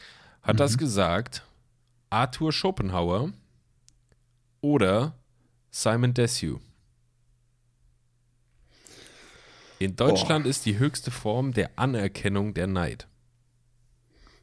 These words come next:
Speaker 2: Ich könnte mir vorstellen, dass das von Simon Desue ist.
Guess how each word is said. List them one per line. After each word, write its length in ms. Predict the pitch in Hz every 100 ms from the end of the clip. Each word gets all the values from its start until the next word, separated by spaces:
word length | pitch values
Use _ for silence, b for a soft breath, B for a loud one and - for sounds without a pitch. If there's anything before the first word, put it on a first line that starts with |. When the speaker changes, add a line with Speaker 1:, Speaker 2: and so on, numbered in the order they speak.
| _
Speaker 2:
Ich 180 | - - _ _ _ _
könnte 460 | - 110 127 156 135
mir 200 | 123 117
vorstellen, 520 | - 117 120 120 110
dass 160 | 110 -
das 140 | 110
von 180 | - 104
Simon 380 | - 98 104 101
Desue 360 | 85 - 123 123
ist. 300 | - -